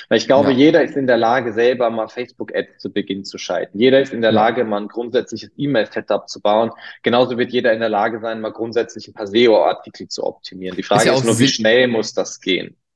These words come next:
Speaker 2: Ja, safe. Und ist ja auch sinnvoll, also ist auf jeden Fall ein Aspekt, den ich auch sehe, vor allem bei Leuten, die jetzt im E-Commerce relativ frisch sind oder da jetzt einfach, ähm, noch nicht super viel Erfahrung haben. Weil wenn man nicht selbst mal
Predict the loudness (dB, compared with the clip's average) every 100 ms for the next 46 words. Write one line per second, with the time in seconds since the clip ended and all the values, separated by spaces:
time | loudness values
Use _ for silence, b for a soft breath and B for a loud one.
0 | _ b -4 -2 -2 0 2 2 2 0
1 | 0 0 0 0 -2 -2 -4 -4 -6 -6
2 | -8 -8 -10 -4 -2 -2 -4 -4 -4 -4
3 | -4 -4 -2 -4 -6 -8 -4 -2 -4 -6
4 | -4 -2 0 -2 -6 b b _ 0 2
5 | 0 0 0 -2 -2 -4 -6 -6 -8 -10
6 | -6 -4 -4 -4 -2 -2 -2 -6 -10 _
7 | -4 -2 -2 -2 -4 -4 -4 0 0 -2
8 | -6 -6 -6 -8 -2 0 2 2 0 0
9 | -4 _ _ _ -6 -4 -2 -4 -4 -6
10 | -4 -4 -2 -2 -4 -4 -4 -4 -4 -8
11 | B B -2 0 2 0 -2 -4 -4 -4
12 | -8 -8 -6 -4 -6